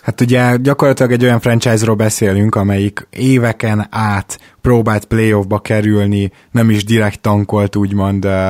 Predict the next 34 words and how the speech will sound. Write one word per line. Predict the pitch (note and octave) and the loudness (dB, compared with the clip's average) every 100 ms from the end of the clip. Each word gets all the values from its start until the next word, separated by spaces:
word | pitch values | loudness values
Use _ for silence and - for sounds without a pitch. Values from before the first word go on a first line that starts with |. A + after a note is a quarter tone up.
| F#2+ | -2
de, | G2+ F#2+ | -4 -2
de | G#2 | -2
sose | B2 A#2 A2 | -2 -2 -2
sikerült. | A#2 G#2 G#2 G#2 G2+ F#2+ | -2 -2 0 0 0 0
Ez | G2+ | -2
a | G#2 G#2 - - | -2 -2 -6 -6
legrosszabb | A2+ A#2+ A2 G2+ G#2 - | -2 0 0 -2 -4 -4
trade | G#2 G#2+ G2+ | -2 0 0
mill, | G2+ G2 | 0 0
amikor | G2 G2+ G#2 G#2 | -2 -2 -2 -4
ott | G#2+ | -2
vagy | G2+ F#2+ | -4 -2
a | F#2+ | -2
P | - G#2 | -2 -2
O | F#2+ | 0
határán. | F#2 G2 - F#2 F2 F2 F2 - - - - | 0 -2 -2 -4 -2 -2 -4 -8 -18 -20 -20
És | - - G#2 G#2 | -14 -6 -4 -2
aztán | A#2 - C3 | -2 0 0
eljöttek | C3+ A#2+ G#2 A2 G#2 | 2 2 0 -2 -2
azok | A2 G2+ G2+ | -2 -2 -2
az | G2 | -4
idők, | G#2+ F#2 G2 - | -4 -2 -2 -2
amikor | G2+ G2+ G#2+ G2 | -2 -2 -2 -4
végre | A2+ A#2 G#2 G2 | 0 0 0 -2
egy | G2 | -2
releváns, | A2+ A2+ G#2 G#2+ G2+ G2 G2 - - _ - | 0 0 0 0 0 -2 -4 -8 -16 _ -4
többször | A#2+ - A2 G2+ | -2 -2 -4 -2
is | G#2+ | -2
az | G2+ | 0
alapszakaszban, | G#2 G2 - G#2 F#2+ G2 - G2+ G2 G2 | 0 0 -2 -6 -4 -4 -4 -2 -2 0
ö, | F#2+ | -2
kelet | F#2+ A2+ G#2 F#2+ | -2 -2 -2 -2
elsőségére | G2+ G2 G2+ F#2+ G2+ F#2+ F#2+ F#2+ | -2 -2 -4 -4 -4 -2 -4 -4
pályázó, | - G#2 G2 F#2+ F#2+ F#2+ | -4 -2 -2 -4 -4 -6